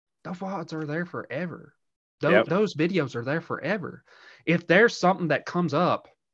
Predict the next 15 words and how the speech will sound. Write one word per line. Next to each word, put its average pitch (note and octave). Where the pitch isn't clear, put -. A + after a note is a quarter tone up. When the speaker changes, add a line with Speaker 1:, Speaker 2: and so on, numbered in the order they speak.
Speaker 1:
and C#3+
something F3+
comes D#3
back, C#3
um, C3
like B2+
a A#2+
challenge D#3+
video A2+
or G#2+
something A2
that G#2+
these D3
pros D3
redo, C3